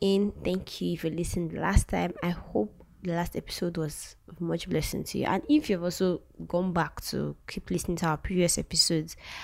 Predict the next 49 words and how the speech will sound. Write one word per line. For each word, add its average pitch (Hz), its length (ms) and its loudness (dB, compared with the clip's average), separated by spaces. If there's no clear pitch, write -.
I - 80 0
hope 190 400 2
it 170 80 -6
has 165 180 0
been 175 180 0
a 160 40 2
blessing 165 380 -2
to - 180 -2
you. - 140 0
And 185 100 0
if - 160 -4
it - 120 4
has 175 160 4
been 185 160 0
a 170 60 2
blessing 165 360 -2
to - 200 -6
you, 190 280 -4
don't 320 220 2
keep - 160 -2
such 160 260 2
blessing 175 300 0
to - 100 -4
yourself. 156 320 -2
Share 185 400 2
with 170 220 -4
your 165 80 0
friends, 214 800 4
your 156 100 2
loved 175 320 0
one, 165 480 2
and 170 400 2
God 170 180 2
bless - 300 2
you. 156 160 0
So 202 220 6
moving 220 320 6
on 175 100 4
to 170 160 -2
today's 170 580 4
episode, - 600 4
as 165 200 4
you 165 60 0
can 165 220 0
see, - 160 0
the 170 100 0
topic 175 380 4
is 185 540 4
tested 180 560 8